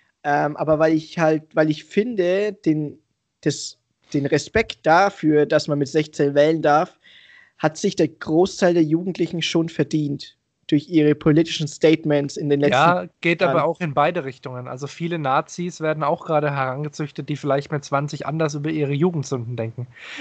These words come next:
Speaker 2: Wenn wir jetzt, wenn wir jetzt an den Typen denken, wo du vorher noch gesagt hast, der dich da, äh, an der Schule
Speaker 1: Ja, ja,
Speaker 2: beleidigt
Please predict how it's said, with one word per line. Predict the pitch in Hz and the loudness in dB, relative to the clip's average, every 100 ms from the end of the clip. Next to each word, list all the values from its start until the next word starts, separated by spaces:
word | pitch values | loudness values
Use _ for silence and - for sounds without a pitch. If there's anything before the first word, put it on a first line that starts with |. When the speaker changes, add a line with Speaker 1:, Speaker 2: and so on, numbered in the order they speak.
| - | 0
Speaker 2:
Wenn | 165 | 4
wir | 185 | 6
jetzt, | 180 180 170 | 6 4 -2
wenn | 175 | 0
wir | 175 | 2
jetzt | 165 156 | 2 0
an | 151 | -2
den | 151 | -2
Typen | 202 196 156 | -4 -6 -2
denken, | 139 139 156 151 147 | -2 -2 -6 -6 -2
wo | 151 | -4
du | |
vorher | 143 151 151 | 0 2 2
noch | 156 - | 0 -4
gesagt | 135 160 - | 0 0 0
hast, | 139 131 139 | -6 -4 -6
der | |
dich | 127 127 - | -6 -8 -4
da, | 135 131 135 131 | -2 0 -2 -2
äh, | 127 | -4
an | 127 | -4
der | - | -6
Schule | - 180 | -4 2
Speaker 1:
Ja, | 165 | 4
ja, | 175 | 6
Speaker 2:
beleidigt | 175 175 | 6 4